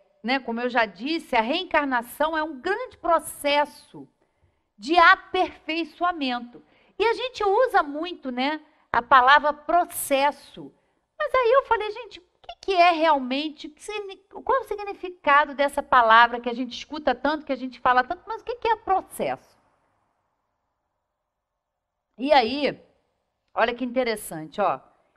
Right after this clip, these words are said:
que que é um processo, né? Tá lá, a gente jo-, joguei lá no, porque hoje, antigamente a gente procurava no dicionário, né? Agora a gente vai lá no Google, joga lá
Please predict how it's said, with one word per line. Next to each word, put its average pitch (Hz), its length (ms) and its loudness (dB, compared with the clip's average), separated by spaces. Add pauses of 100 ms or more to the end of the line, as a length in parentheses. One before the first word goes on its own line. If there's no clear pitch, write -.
(160)
que 508 140 0
que - 120 -4
é 403 80 6
um 370 120 0
processo, 240 720 -2
né? 254 260 -8 (540)
Tá 254 120 6
lá, 269 480 4 (240)
a 214 40 -14
gente 208 180 -14
jo-, 247 240 -4
joguei 240 320 -2
lá 262 140 4
no, 247 120 -6
porque - 220 -8
hoje, 277 180 2
antigamente 269 560 0
a 262 40 -12
gente 277 180 -12
procurava 277 460 2
no 277 120 -8
dicionário, 226 800 0
né? 220 340 -8 (320)
Agora 214 460 2
a - 20 -2
gente 247 280 -8
vai 233 200 4
lá 226 140 2
no 233 100 -6
Google, 311 640 -2
joga 233 320 2
lá 262 420 6